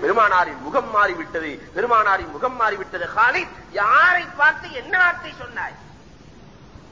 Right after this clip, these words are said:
"லக்கது தாபத் தௌபா, இந்த பெண்மணி ஒரு தௌபா செய்திருக்கிறாள், தன் பாவத்தை ஏற்றிருக்கிறாள், அவள் கொண்ட அந்த கவலை இருக்கிறதே, கவலையால் அல்லாஹ் பாவத்தை மன்னித்தான்,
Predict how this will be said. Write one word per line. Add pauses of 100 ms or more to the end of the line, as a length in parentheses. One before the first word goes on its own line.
(160)
"லக்கது (160)
தாபத்
தௌபா, (680)
இந்த
பெண்மணி
ஒரு
தௌபா (100)
செய்திருக்கிறாள், (300)
தன்
பாவத்தை (140)
ஏற்றிருக்கிறாள், (160)
அவள்
கொண்ட
அந்த
கவலை
இருக்கிறதே, (300)
கவலையால்
அல்லாஹ்
பாவத்தை
மன்னித்தான்,